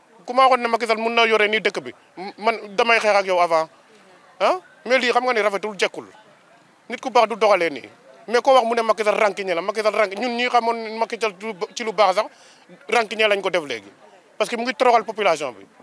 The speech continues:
Kenn amatul jàmm ci dëkk bi. Ah? Te moom mérituwul loolu.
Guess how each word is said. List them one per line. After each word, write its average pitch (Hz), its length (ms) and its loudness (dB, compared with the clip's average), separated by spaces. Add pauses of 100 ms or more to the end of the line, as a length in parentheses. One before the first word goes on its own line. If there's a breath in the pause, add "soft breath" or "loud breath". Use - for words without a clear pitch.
(100)
Kenn - 140 -2
amatul 247 380 0
jàmm 202 220 0
ci 208 80 -8
dëkk 175 200 -6
bi. 98 160 -20 (520)
Ah? 240 180 2 (480)
Te 233 80 0
moom 233 180 2
mérituwul 240 400 0
loolu. 135 280 -2